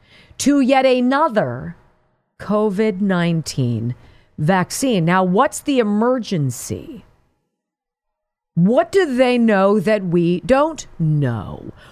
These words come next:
Why is it that Joe Biden just dropped six hundred million dollars or whatever on more covid tests?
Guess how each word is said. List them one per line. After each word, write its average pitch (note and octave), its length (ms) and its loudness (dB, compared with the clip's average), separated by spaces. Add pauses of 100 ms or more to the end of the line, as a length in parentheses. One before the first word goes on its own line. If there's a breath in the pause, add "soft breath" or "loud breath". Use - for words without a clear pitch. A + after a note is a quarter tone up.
(100)
Why C4 300 4
is C#4 180 -2
it C#4+ 140 -4
that C#4 100 -4
Joe C4+ 260 0
Biden B3 440 2
just G#3+ 240 -4
dropped A#3 240 0
six - 260 -6
hundred A#3+ 340 0
million A#3 520 0
dollars G#3+ 480 2
or A3 100 0
whatever G#3 560 0 (260 loud breath)
on B3+ 300 2
more A#3 380 4
covid A#3 520 0
tests? - 800 -6